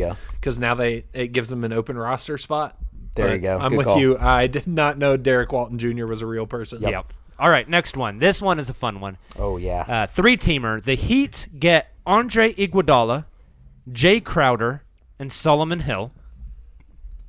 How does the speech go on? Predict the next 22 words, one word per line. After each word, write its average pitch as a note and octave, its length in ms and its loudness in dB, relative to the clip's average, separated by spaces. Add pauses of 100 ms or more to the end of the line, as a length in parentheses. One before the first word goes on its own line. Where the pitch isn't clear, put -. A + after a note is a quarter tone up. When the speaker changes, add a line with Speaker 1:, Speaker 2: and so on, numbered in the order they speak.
(140)
Speaker 3:
The E3 140 0
Grizzlies E3+ 600 2
get B2 180 -2
Justice D#3 460 -2
Winslow, G3 600 2 (680)
uh, C3+ 220 2
in D#3+ 160 4
all F#3+ 280 6
caps, E3 460 2 (160)
Dion! C#4 1300 10 (1200)
Speaker 1:
Get B2+ 220 4
your D3 120 6
Speaker 3:
and A2 80 4
Speaker 1:
weight B2+ 200 10
Speaker 3:
Gorgie B2+ 140 12
Speaker 1:
up. A2+ 40 6
Speaker 3:
Dang. C#3 360 0 (1200)
The D3 120 2
Wolves D#3+ 520 4
get C#3+ 420 0 (180)
James C#3 500 -2 (120)
Johnson. G2+ 680 -8